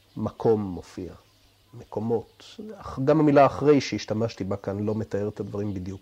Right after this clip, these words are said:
כי זה בא במקביל, מקומות, מעשים. ואז אני מתחיל לכתוב. כשאני מתחיל לכתוב, אני חושב שאני יודע מה אני עומד לעשות, מה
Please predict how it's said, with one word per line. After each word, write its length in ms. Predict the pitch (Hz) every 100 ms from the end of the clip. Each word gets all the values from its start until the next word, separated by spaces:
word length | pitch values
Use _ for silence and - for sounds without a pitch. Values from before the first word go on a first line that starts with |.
| _
כי 120 | -
זה 140 | 120 98
בא 400 | 104 101 104 104 - _ _ - _ _ -
במקביל, 460 | 107 104 - 95 - 113
מקומות, 680 | 113 - 107 104 92 - - _ _ _ _ _ _ _
מעשים. 600 | 101 107 - - 110 90 - _ _ _ _ _ _ _ _ _ _ _ - - - _ -
ואז 240 | 107 160
אני 100 | 165
מתחיל 300 | 147 135 139
לכתוב. 380 | 139 - 117 95
כשאני 280 | - - 107
מתחיל 300 | 147 - 139
לכתוב, 360 | 131 - 143 113
אני 140 | 104
חושב 340 | - - 113
שאני 260 | 117 - 98
יודע 340 | 101 92 104
מה 200 | 104 98
אני 140 | 98 98
עומד 220 | 95 98
לעשות, 680 | 101 98 - 85 - - -
מה 260 | 92 92